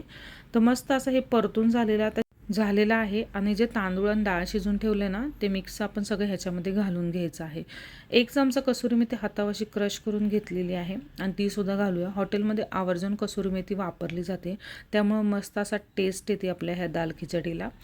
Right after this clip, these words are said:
तर छान असं आता इथं मिक्स करून घ्यायचं आहे. आपल्याला ही खिचडी थोडीशी घट्टच वाटत आहे, तर इथं तुम्ही पाणी ना कमी जास्त करून घ्यायचं आहे. तत्पूर्वी ना त्याच्यामध्ये थोडीशी कोथिंबीर कट करून घातलेली आहे.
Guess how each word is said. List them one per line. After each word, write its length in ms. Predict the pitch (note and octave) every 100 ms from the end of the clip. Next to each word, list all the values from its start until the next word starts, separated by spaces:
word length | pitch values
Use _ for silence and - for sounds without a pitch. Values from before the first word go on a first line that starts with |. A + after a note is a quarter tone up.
| - - -
तर 60 | A3+
छान 340 | - A3+ A#3+ C4
असं 180 | C4
आता 120 | B3 B3
इथं 220 | A#3 A#3
मिक्स 360 | G#3+ G#3 -
करून 260 | - G#3+ G#3
घ्यायचं 320 | G#3 G3 F#3+
आहे. 200 | F3+ F#3+ G#3 - - - -
आपल्याला 320 | - G#3+ A3
ही 100 | A3+
खिचडी 300 | A3 G#3+ G#3+ A3
थोडीशी 360 | G#3+ G3 G#3 G#3
घट्टच 460 | F#3 G#3 - G3
वाटत 320 | A3+ G#3+ G#3 G3
आहे, 200 | F#3+ G3+
तर 120 | A3
इथं 260 | G3+ G#3
तुम्ही 160 | G#3 G#3 G3+
पाणी 280 | G#3 G3+ G3+
ना 100 | G3+ A#3 -
कमी 220 | A3 F#3+ G3
जास्त 260 | F#3 G3 -
करून 260 | G3 F3+ F3+
घ्यायचं 320 | F#3 F3+ F3+
आहे. 180 | F3 G#3 - - -
तत्पूर्वी 500 | A3 A3 A3+ A3+ A3+
ना 120 | A3 A3
त्याच्यामध्ये 460 | G#3+ F#3+ G3 F#3+ F#3 -
थोडीशी 340 | F#3+ F3+ -
कोथिंबीर 520 | - F#3+ - F#3 F#3+ -
कट 180 | G3 -
करून 300 | G3+ F#3 G3
घातलेली 420 | G3 - F3 F3
आहे. 120 | F3+